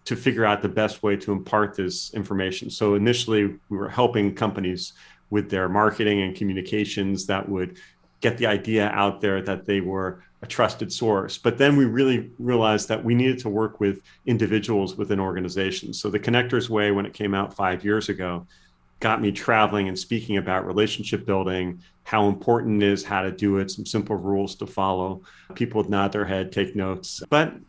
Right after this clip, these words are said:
folks tend to revert to the norm. Whatever it was before they were doing before the speech is what they tend to go back to. So we thought, "Okay, well, if we're gonna cause some long-term change that'll really make an impact, we have to stick with people." So we developed a coaching program that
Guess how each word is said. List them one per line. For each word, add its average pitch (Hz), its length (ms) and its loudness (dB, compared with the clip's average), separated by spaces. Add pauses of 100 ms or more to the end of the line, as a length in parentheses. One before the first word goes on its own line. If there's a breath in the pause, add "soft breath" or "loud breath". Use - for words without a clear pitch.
(160)
folks 135 280 -4
tend 143 160 0
to 127 100 -4
revert 123 320 2
to 120 100 -4
the 113 60 0
norm. 113 340 -2 (240 soft breath)
Whatever 107 380 4
it 104 60 2
was 104 220 2
before 110 500 -2
they 113 100 2
were 113 120 2
doing 117 240 2
before 113 300 -2
the 107 80 -2
speech 175 320 -4
is 135 120 -4
what 139 120 -4
they 123 100 2
tend 127 220 0
to 120 60 0
go 110 140 2
back 101 300 -2
to. 92 200 -14 (340 soft breath)
So 113 260 2
we 107 160 0
thought, 104 260 2
"Okay, 104 240 0
well, 98 240 2
if 101 100 -10
we're 135 100 0
gonna 120 160 4
cause 104 420 0
some 95 300 -6 (360)
long-term 110 720 0
change - 680 -4 (200 loud breath)
that'll 98 220 0
really 107 220 2
make 101 220 0
an 92 80 -4
impact, 95 440 -6
we 101 120 -2
have 92 260 -4
to - 100 -16
stick - 320 -4
with 95 140 -8
people." 92 400 -10 (240 loud breath)
So - 120 -4
we 110 100 4
developed 107 440 4
a 104 40 -6
coaching 104 360 -2
program 95 560 -2
that 95 240 -2